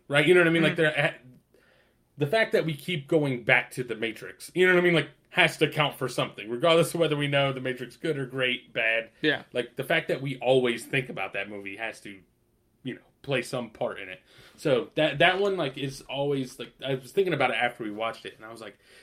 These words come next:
Speaker 1: it's weird to me that that is a movie 'cause it's like a rom-com. Like, I don't even really, like, ever go for those, but,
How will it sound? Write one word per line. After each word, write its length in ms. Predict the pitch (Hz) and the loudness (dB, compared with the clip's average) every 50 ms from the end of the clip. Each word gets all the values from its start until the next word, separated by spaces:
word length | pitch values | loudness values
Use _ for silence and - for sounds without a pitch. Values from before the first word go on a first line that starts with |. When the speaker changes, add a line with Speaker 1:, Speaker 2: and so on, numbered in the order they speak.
| _ | _
Speaker 1:
it's 160 | - 139 135 - | -10 -10 -8 -10
weird 460 | 131 120 117 131 147 143 135 127 - | -10 -4 -2 0 0 0 0 -4 -6
to 80 | - 120 | -8 -8
me 200 | 113 110 107 104 | -8 -8 -8 -6
that 260 | 101 104 101 101 107 | -6 -8 -8 -6 -2
that 220 | 107 120 117 113 107 | 0 0 0 0 -2
is 160 | 113 107 107 | -6 -8 -8
a 140 | 110 107 107 | -8 -6 -6
movie 560 | 107 113 110 110 101 104 98 95 92 90 _ _ _ _ _ _ _ _ _ _ _ _ _ _ _ _ _ - - _ _ | -6 -6 -6 -6 -8 -10 -14 -16 -18 -20 _ _ _ _ _ _ _ _ _ _ _ _ _ _ _ _ _ -20 -20 _ _
'cause 140 | - 196 190 | -8 -8 -4
it's 100 | - - | -2 -4
like 100 | 226 - | -2 -2
a 60 | 175 | -6
rom-com. 680 | 123 104 113 113 165 202 170 135 - 98 87 85 87 92 | -6 -6 -2 -2 0 0 -2 -4 -8 -12 -16 -16 -14 -14
Like, 120 | 95 95 | -10 -8
I 80 | 113 135 | -4 -2
don't 160 | 147 151 151 | -2 -2 -2
even 320 | 151 143 143 139 131 123 117 | -2 -2 -4 -4 -4 -4 -4
really, 300 | 127 139 135 127 127 123 | -2 0 0 2 2 2
like, 160 | 120 117 - | 0 0 -2
ever 400 | 110 113 117 110 107 117 110 101 | -6 -8 -8 -6 -6 -8 -8 -8
go 220 | 90 - 90 95 104 | -10 -12 -14 -14 -10
for 160 | - 165 165 | -8 -8 -6
those, 300 | 160 190 202 220 240 - | -4 -4 -4 -4 -6 -8
but, 300 | - - 165 - - - | -8 -10 -10 -10 -10 -14